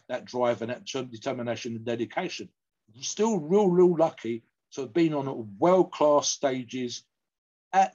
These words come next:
the Olympia, doing really, really well, and still now as a fifty plus, and in this case, fifty-eight-year-old bodybuilder, still having a damn good physique for his age,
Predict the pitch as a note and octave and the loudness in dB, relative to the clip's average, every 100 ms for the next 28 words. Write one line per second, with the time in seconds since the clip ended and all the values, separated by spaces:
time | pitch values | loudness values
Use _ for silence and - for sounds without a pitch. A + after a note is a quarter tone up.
0 | A2+ D3+ C#3 C3+ C3 A#2 - A#2+ A#2 A#2 | -4 0 2 4 2 0 -6 -2 -2 -4
1 | _ _ _ _ A2+ - F#3 E3+ D#3+ E3 | _ _ _ _ _ 0 4 4 4 2
2 | D#3 C#3+ C3 C#3+ C3 B2 A#2 A2+ G#2+ - | 2 0 0 -2 -2 -4 -4 -4 -6 -8
3 | _ - D3 C#3+ - - - C4 C#3+ G2+ | _ -10 -6 -6 -6 -8 -2 0 0 -2
4 | _ _ B2+ C#3 F#3 A#2+ - _ _ - | _ _ -8 0 0 0 -4 _ _ -14
5 | A#2 B2+ - D3+ C#3+ A#2 D3+ C3 A#2 C3+ | -8 -6 -2 -4 -4 -2 0 0 -2 -8
6 | C#3 B2 - A2+ - D3 - B2 - C3 | -8 -6 -4 -4 -4 -6 -6 -8 -4 -4
7 | - B2 A#2+ A2+ B2 B2 A2 G#2 G#2 G2+ | -4 -2 -2 -2 -2 -4 -4 -4 -6 -10
8 | _ _ _ _ _ _ - - - D3 | _ _ _ _ _ _ -8 -8 0 2
9 | G#3 C#3+ A#2+ B2 A2 B2+ B2 E3+ G#3 F#3 | 2 0 -2 -4 -6 -2 0 2 2 0
10 | D3 B2 B2 A2 G#2 F2+ - - G#2+ A2 | -4 -6 -6 -6 -6 -6 -10 -16 -10 -8
11 | B2 D#3+ G3 B3 F#3 F3 - | -6 -2 -2 -2 -6 -10 -18